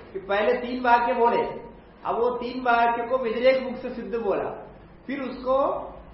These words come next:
उसी व्यतिरेक मुख को लेके एक एक करके बोल रहा है कि प्रवृत्ति, प्रमाण प्रवृत्ति इंद्रियों के बिना नहीं हो सकती, और इंद्रियां जो है देह के बिना नहीं हो सकते,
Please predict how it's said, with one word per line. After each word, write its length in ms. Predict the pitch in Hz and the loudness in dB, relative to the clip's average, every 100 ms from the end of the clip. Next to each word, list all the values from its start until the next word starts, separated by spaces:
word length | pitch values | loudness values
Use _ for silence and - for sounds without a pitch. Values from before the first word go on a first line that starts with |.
| - - - - - - | -20 -20 -20 -20 -20 -10
उसी 240 | 202 269 294 | -8 -2 2
व्यतिरेक 460 | 269 247 269 277 | 2 2 0 0
मुख 220 | 254 247 247 | 0 -2 0
को 100 | 262 | 0
लेके 380 | 240 240 285 330 - - - 208 | 0 -2 -2 0 -2 -6 -8 0
एक 200 | 254 254 | 0 2
एक 160 | 277 277 | 2 2
करके 280 | 247 254 | -2 -2
बोल 220 | 226 185 151 | -2 0 -2
रहा 280 | 127 107 | -4 -8
है 100 | - - - - - - - - | -12 -16 -20 -20 -20 -20 -20 -16
कि 80 | 208 | -14
प्रवृत्ति, 640 | - 220 226 233 - 277 | -8 -4 -2 -2 -4 -4
प्रमाण 440 | 269 226 233 247 247 | -2 0 2 2 2
प्रवृत्ति 420 | 254 233 233 247 | 0 -2 -4 -6
इंद्रियों 580 | 277 285 - 214 247 240 | -4 -4 -4 -6 -2 0
के 140 | 240 | 0
बिना 220 | 233 226 202 | 0 2 0
नहीं 180 | 185 | 2
हो 140 | 190 202 | 2 0
सकती, 560 | 214 - - 131 - - - - - | -2 -6 -10 -12 -14 -18 -20 -20 -4
और 160 | 190 214 | 0 2
इंद्रियां 540 | 220 220 254 254 262 | 2 0 -2 0 0
जो 140 | 247 240 | 0 0
है 360 | 240 240 247 | 2 4 2
देह 240 | 190 220 240 254 | 2 4 4 4
के 140 | 240 | 2
बिना 200 | 214 196 | 2 0
नहीं 220 | 180 190 | 0 -2
हो 180 | 202 208 | -2 -2
सकते, 580 | 226 226 - 269 - | -6 -8 -8 -10 -12